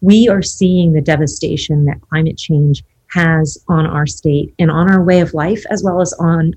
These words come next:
our economy. And so that's a, an issue that we absolutely have to begin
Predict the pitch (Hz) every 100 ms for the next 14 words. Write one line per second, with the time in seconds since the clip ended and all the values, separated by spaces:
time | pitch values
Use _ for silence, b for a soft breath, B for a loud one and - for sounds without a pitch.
0 | - 165 - - 170 170 147 143 - B
1 | B B B 180 170 185 175 202 247 -
2 | - 175 147 - _ 185 170 - 170 185
3 | 165 170 156 - 170 170 180 160 156 135
4 | 160 156 - 170 143 156 151